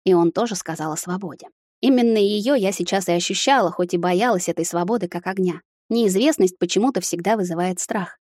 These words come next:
Подумав об этом, я снова выглянула за прозрачный пластик, рассматривая тёмно-зелёную поверхность, покрытую чёрными шрамами пожаров и зигзагами старого разлома.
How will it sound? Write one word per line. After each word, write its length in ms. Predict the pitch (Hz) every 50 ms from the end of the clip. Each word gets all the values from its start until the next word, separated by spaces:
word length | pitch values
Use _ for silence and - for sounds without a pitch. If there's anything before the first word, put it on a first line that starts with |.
| _ _ _ _ _ _ _
Подумав 380 | - 202 196 196 208 190 180 -
об 120 | 185 190
этом, 220 | 247 277 - - 175
я 140 | 170 175 180
снова 340 | - 254 277 294 226 185
выглянула 520 | 170 175 202 202 190 175 170 175 170 170 170
за 100 | 170 165
прозрачный 540 | - 170 175 175 185 180 175 - - 165 160
пластик, 420 | - 190 240 254 - - - -
рассматривая 720 | 180 175 - - - - 202 240 - - 208 196 190 185
тёмно-зелёную 720 | 180 - 175 175 170 165 165 165 165 170 185 196 180 170 175
поверхность, 580 | - 170 170 175 247 285 - - 240 226 - _
покрытую 460 | - 165 - 190 202 190 - 165 160
чёрными 400 | - - 190 208 208 190 165 160
шрамами 460 | 170 - - 180 175 175 170 165 160
пожаров 500 | 156 - 151 160 - 185 214 202 175 -
и 40 | 165
зигзагами 520 | 165 - 170 175 - 185 190 180 170 165
старого 400 | 165 - - 165 160 165 156 160
разлома. 480 | 160 160 160 - 180 165 156 147 160